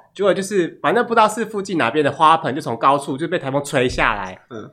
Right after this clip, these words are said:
Speaker 1: 就砸在我阿姨的车上，这样就是把车就是砸花。
Speaker 2: 啊，车不就坏了？
Speaker 1: 对，就坏啦。然后呢，他就觉得很衰嘛，就去修车。
Speaker 2: 嗯。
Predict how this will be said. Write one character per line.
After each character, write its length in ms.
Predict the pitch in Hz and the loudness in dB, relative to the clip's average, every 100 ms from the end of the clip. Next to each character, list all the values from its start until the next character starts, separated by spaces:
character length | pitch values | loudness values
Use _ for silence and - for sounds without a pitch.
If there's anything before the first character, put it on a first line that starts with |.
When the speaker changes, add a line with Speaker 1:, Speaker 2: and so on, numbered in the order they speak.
| - | -10
Speaker 1:
就 80 | 214 | -2
砸 160 | 165 | 0
在 100 | 175 | 2
我 80 | 135 | 2
阿 160 | 135 143 | 4 2
姨 40 | |
的 100 | 123 | 0
车 340 | 120 135 120 | -4 -4 -4
上， 280 | 123 160 104 | -2 -4 -4
这 60 | 117 | -4
样 80 | 110 | -4
就 80 | |
是 60 | 143 | -6
把 220 | 139 104 | -6 -6
车 320 | 95 - 127 131 | -6 -6 -2 -2
就 120 | 139 | -2
是 180 | 143 143 | -6 -6
砸 100 | 131 | -4
花。 60 | 110 | -2
Speaker 2:
啊， 0 | |
车 60 | |
不 40 | 113 | 0
就 120 | 143 | 0
坏 280 | 117 127 110 | 2 2 0
了？ 120 | - | -2
Speaker 1:
对， 120 | 220 | -2
就 140 | 170 190 | 0 0
坏 280 | 190 175 135 | 0 2 2
啦。 340 | 127 123 123 - _ _ | 2 2 0 -6 _ _
然 100 | 156 | 0
后 80 | 202 | 2
呢， 360 | 233 190 175 175 - _ _ _ _ _ _ | 4 6 4 2 -4 _ _ _ _ _ _
他 80 | - | -8
就 120 | 202 | -4
觉 100 | 196 | -2
得 80 | 156 | 0
很 120 | 131 | -2
衰 340 | - - 131 127 | -4 -4 -2 0
嘛， 240 | 120 104 | 0 -2
就 100 | 120 | -4
去 140 | 127 127 | -6 -8
修 360 | - 110 107 | -8 -6 -6
车。 280 | 107 - 104 | -8 -8 -6
Speaker 2:
嗯。 240 | 107 117 | -6 -8